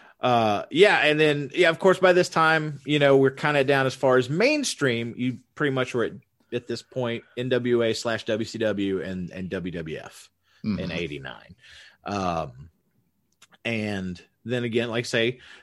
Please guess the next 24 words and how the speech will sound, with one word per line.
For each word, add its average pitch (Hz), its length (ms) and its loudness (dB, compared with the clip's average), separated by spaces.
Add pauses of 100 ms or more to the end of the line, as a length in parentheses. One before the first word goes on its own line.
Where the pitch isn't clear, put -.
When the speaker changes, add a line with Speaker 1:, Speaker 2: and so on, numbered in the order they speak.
(200)
Speaker 1:
then 135 200 2
as, 135 580 -2
as 131 320 0
a 127 60 0
result 139 420 2
of 110 120 -2
this, 110 220 -2
then 117 140 -4
we 107 100 -6
had 101 180 -6
people 110 280 -8
like 101 200 -4
E 92 120 -10
C 127 160 -10
W 101 400 -4
pop 98 380 -4
up, 92 340 -6 (220)
Speaker 2:
Smoky 104 380 -4
Speaker 1:
um, 101 60 -2
Speaker 2:
Mountain. 104 460 -6
Speaker 1:
Smoky 107 360 -6
Mountain, 135 800 -2
Speaker 2:
Yeah. 104 420 -2
Speaker 1:
um, 90 300 -10